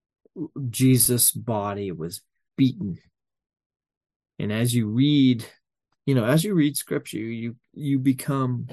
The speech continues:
more and more aware, especially the medical information, the medical data ar-, around what happened on hanging on the cross, but also the beating,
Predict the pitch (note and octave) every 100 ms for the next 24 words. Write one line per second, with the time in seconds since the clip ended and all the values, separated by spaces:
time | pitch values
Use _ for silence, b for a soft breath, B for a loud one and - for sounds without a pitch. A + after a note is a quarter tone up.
0 | - C3 C3 B2 A#2 A#2+ A2+ E2 G#2 A#2
1 | A2+ G#2+ - D3 - B2 G#2+ A2 A2+ A#2
2 | A2 G#2+ G2+ G2+ G#2+ G#2+ - G2 F#2+ -
3 | b b b - A#2 A#2+ A#2 G#2 A2 G#2
4 | G#2+ F2+ F2 E2+ - G#2+ G#2+ G#2 G2+ F2
5 | - G#2+ G2+ G#2+ G2 - F2+ F2 - B2
6 | C3 C3 B2 B2 A#2+ A2+ A2 A2+ A2+ -
7 | G#2+ A2+ A#2 - G#2 G2 A2+ A2+ A2+ G#2+
8 | G#2+